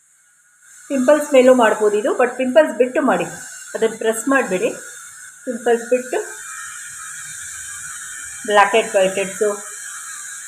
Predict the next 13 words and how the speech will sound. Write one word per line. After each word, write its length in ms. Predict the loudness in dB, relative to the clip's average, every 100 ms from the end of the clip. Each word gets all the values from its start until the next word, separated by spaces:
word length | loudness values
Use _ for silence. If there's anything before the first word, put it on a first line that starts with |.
| -6
ಇಲ್ಲಿ 240 | 0 2 0 -2 -14 -16 -16 -14 -10 2
ಚಿಯಾ 220 | 6 6
ಸೀಡ್ಸ್, 380 | 4 -4 -4 -8 -10 -14 -14 -8
again 380 | 2 4 4 0 -10 -14 -14 -14 -4
ಆ್ಯಂಟಿ 260 | -2 4 4
ಆಕ್ಸಿಡೆಂಟು. 580 | 4 0 -2 -2 -4 -8 -12 -14 -14 -10 2
ಚಿಯಾ 200 | 4 4 2
ಸೀಡ್ಸ್‌ಗೆ 420 | -2 -2 4 4 4 -6 -14 -18 -16 -16 -16 -8
ನಾನಿಲ್ಲಿ 400 | -2 0 2 2 0 -4 -14 -16 -16 -16 -16 -16 -16 -16 -16 -16 -14 -14 -10 0
ಪಪ್ಪಾಯ 320 | 2 6 6
ಪೌಡರ್ 380 | 6 4 4 2
ಹಾಕಿದ್ದೀನಿ. 480 | -2 -4 -4 -4 -4 -10 -14 -16 -6 2
ಪಪ್ಪಾಯ 440 | 4 6 6 6